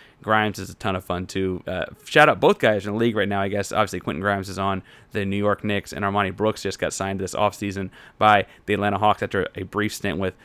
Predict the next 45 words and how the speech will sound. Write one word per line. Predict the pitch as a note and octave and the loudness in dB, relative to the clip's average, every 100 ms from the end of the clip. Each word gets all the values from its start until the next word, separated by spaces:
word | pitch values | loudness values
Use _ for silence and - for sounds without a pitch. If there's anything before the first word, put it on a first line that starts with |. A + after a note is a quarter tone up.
| - - _ | -20 -20 _
the | F#2 E2+ | -2 -2
Houston | - G2 G2+ | -4 -4 4
Rockets | B2+ A#2+ G2+ G2+ | 4 4 0 -2
and | G2 | -4
the | F#2 | -4
Toronto | - G#2 - | -2 -2 0
Raptors | G2 F#2+ G2 | -2 -2 -2
after | G2 - - | -4 -4 0
that. | G2+ - | 0 0
So | F2+ - - | -6 -8 -12
shout | - C#3 C3 | 6 10 10
out | A2 | 8
to | A#2+ | 2
Armani | A2 A2 A2+ - | 4 4 2 0
as | G2 F#2+ G#2 | -2 -2 2
well. | A#2 A#2 - _ _ _ _ _ _ - | 6 6 4 _ _ _ _ _ _ 2
I | D#3+ | 6
got | D4 - | 8 8
asked | D#3 D#3+ - | 6 4 2
where | C#3+ | 0
my | B2+ | 2
favorite | G2+ - C3+ D#3 C#3+ | 2 2 2 2 -2
spot | - B2+ D3+ | 2 2 2
to | - | -2
watch | A2+ B2 C3+ | 0 0 -2
a | F#2+ | -8
game | - G#2 C#3+ F#3 | -4 -2 0 -2
was, | E3 E3+ F3+ | -2 0 0
and | C3+ | 0
first | A2+ F#3+ | 0 2
of | A2+ | 4
all, | |
I | A2 | 2
assume | A2+ B2 | 2 -2
you | |
mean | G2+ G2 F#2 - - - | -2 -4 -6 -12 -20 -4
road | G#2+ G#2 F2+ | 0 0 0
game. | G2 G2 | -4 -4
Obviously, | G2 F#2+ | -6 -6
there's | F#2+ A2 | -6 -4
nothing | G#2+ G2+ | -4 -4
like | G2 F#2+ | -2 -4
a | |
college | F2+ G#2+ G2+ F#2+ | -2 2 2 2
atmosphere, | G#2 C#2+ F2+ - G2+ F#2 | 0 0 -4 -4 -2 -2